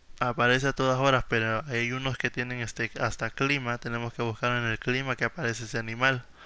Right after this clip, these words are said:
De lo contrario, lo que hagamos, eh, va a ser inútil y vamos a andar gastando tiempo y no vamos a poder encontrarlo.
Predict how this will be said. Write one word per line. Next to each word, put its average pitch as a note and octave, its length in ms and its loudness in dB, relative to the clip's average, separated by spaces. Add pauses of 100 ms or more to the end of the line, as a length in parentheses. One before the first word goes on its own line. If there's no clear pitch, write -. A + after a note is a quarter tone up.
(440)
De B2 80 4
lo A#2 160 6
contrario, B2+ 800 4
lo A2+ 260 -2
que A#2+ 80 0
hagamos, B2+ 680 2 (1300)
eh, A2 460 -4
va A2+ 60 4
a A#2 40 0
ser A#2 200 2
inútil C3+ 500 0
y B2+ 80 2
vamos A#2 240 0
a B2+ 40 0
andar A#2 300 2 (420)
gastando A#2 540 0
tiempo C3 520 0
y A2+ 120 -6 (360)
no A#2+ 180 0
vamos A#2+ 300 0
a A#2+ 100 2
poder B2 320 0
encontrarlo. A#2 680 0